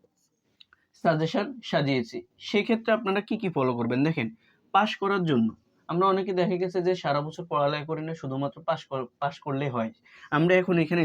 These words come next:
লিখে রাখছি পাস করার জন্য। তো পাস করার জন্য আপনারা যারা আছেন, তারা অবশ্যই দেখেন কোন কোন সাজেশনটি আপনারা ফলো করবেন বা কোন কোন অধ্যায়গুলো আপনারা ফলো করবেন। দুই আর চার,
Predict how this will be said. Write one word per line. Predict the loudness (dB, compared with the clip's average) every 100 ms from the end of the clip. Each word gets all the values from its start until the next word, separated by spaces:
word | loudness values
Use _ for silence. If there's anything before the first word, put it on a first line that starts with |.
| 2
লিখে | 2 0
রাখছি | 0 -2 -2 0
পাস | 0 0 0
করার | 2 2 2
জন্য। | 2 0 -2 _ _ _ -8
তো | -2
পাস | -2 -2 -4
করার | -4 -2
জন্য | 0 -2
আপনারা | -2 0 0 2
যারা | 2 4 2 2 -2 -2 -2
আছেন, | 0 0 0 -6 _ 0
তারা | 4 6 6 4
অবশ্যই | 2 0 2 2 2 -2 _ _ _ 0
দেখেন | 2 2 -2 2
কোন | 2 4
কোন | 2 0 -2
সাজেশনটি | 0 2 2 0 0 0
আপনারা | 0 -2 0
ফলো | 0 2
করবেন | 0 0 0
বা | -2 -2
কোন | -2 -2
কোন | -2 -4
অধ্যায়গুলো | -4 -6 -6 -8
আপনারা | -8 -10 -2
ফলো | 0 0
করবেন। | -2 -6 -10 _ _ _ _ _ _
দুই | 0 4 4 4 4
আর | 2 0 -4
চার, | -4